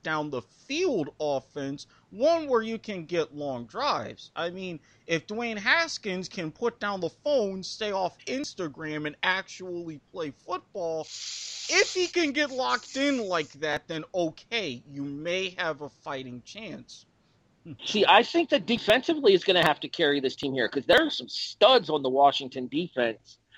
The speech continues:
Speaker 2: Ryan Kerrigan, one of the best defensive linemen in the N F L.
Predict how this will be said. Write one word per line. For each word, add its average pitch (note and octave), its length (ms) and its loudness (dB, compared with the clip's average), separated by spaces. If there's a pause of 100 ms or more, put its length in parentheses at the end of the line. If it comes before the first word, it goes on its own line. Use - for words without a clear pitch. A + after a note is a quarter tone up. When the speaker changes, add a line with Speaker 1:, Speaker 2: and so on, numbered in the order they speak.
(140)
Speaker 2:
Ryan F3 380 8
Kerrigan, E3+ 560 4
one D3 120 4
of D3 60 -2
the C#3+ 80 0
best D3 300 2
defensive C#3 400 -6
linemen C3+ 340 2
in C3 100 -4
the C3 120 -2
N B2+ 100 0
F B2 180 -4
L. A2 440 6